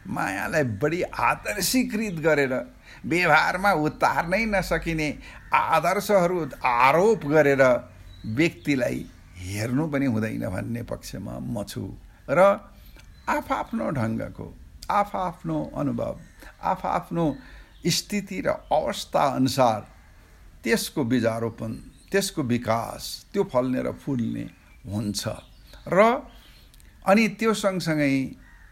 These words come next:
प्रेम सँगसँगै विवाह पनि हुन्छ कति ठाउँमा। तर प्रेम हुने बित्तिकै विवाह नै हुन्छ भन्न सकिने,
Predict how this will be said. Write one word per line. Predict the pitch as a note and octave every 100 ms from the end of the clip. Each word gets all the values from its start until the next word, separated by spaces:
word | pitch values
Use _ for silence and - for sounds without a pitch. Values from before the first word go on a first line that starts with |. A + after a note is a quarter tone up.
| -
प्रेम | E3+ G3 F#3+ F3
सँगसँगै | C#3+ C3 B2+ B2 A#2 G#2+ E2+ - - -
विवाह | B2 A2 F#2 F2+
पनि | - - -
हुन्छ | - - - - -
कति | - - - - - - - - -
ठाउँमा। | G2 - G#2 - - - - -
तर | G3+ F3 - - - -
प्रेम | - D#3 C#3
हुने | D3 B2 B2+
बित्तिकै | B2+ B2 C#3 C#3 C#3+
विवाह | A#2 A2+ A2+ A#2
नै | - E3
हुन्छ | C3+ C3+ B2+
भन्न | B2 G#2 A2 A2
सकिने, | G#2+ A#2 A2+ A2+ G#2